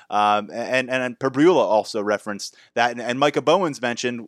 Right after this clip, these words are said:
uh, when they brought in Kirk Ciarrocca, he had a cousin who played for Minnesota, who was a starter on Minnesota's defense. He was very, very familiar, so,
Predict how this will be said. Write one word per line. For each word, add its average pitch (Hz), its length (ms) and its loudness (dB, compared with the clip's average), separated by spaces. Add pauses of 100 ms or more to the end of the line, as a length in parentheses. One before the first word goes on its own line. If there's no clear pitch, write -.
uh, 117 120 2
when 113 160 -2
they 113 80 0
brought 113 240 2
in 113 120 -8
Kirk 110 220 -6
Ciarrocca, 110 500 0 (260)
he 123 140 -2
had 135 120 4
a 135 40 0
cousin 156 460 0
who 110 120 -6
played 107 340 -2
for 110 120 -6
Minnesota, 101 600 0
who 98 80 -2
was 107 140 -4
a 110 80 -4
starter 143 400 2
on 113 80 0
Minnesota's 117 460 -2
defense. 135 420 -4
He 123 80 -4
was 113 180 -8
very, 131 300 0
very 151 300 0
familiar, 110 400 0
so, 117 320 0